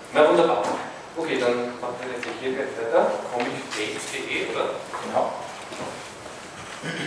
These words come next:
Speaker 2: Also bei uns ist in der Webcomics ganz klar eigentlich nur eine Ergänzung, äh, zum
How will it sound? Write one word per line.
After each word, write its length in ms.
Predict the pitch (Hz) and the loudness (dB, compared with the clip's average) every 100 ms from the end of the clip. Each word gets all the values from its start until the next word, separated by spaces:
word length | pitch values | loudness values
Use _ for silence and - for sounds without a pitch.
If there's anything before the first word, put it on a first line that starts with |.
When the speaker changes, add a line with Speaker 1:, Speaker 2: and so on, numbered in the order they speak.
| - - - - - - - - - - - 932 - | -6 -8 -8 -10 -12 -14 -16 -14 -14 -14 -14 -12 -8
Speaker 2:
Also 120 | 170 - | -2 4
bei 60 | |
uns 360 | 127 143 160 - | 6 6 0 0
ist 180 | 139 - | 0 0
in 160 | 135 127 | 0 2
der 180 | 117 117 | 4 6
Webcomics 720 | 123 120 127 127 135 - - | 6 4 4 2 2 -2 -2
ganz 240 | 110 - | 0 0
klar 280 | - 107 107 - | 4 6 6 4
eigentlich 160 | - | -2
nur 100 | 117 | -4
eine 100 | 110 | -4
Ergänzung, 600 | - - - - 143 139 - - - - - 104 | -4 0 0 0 -2 -2 -2 -8 -12 -14 -12 -2
äh, 320 | 104 107 107 | 4 6 6
zum 320 | 107 110 110 | 2 -4 -4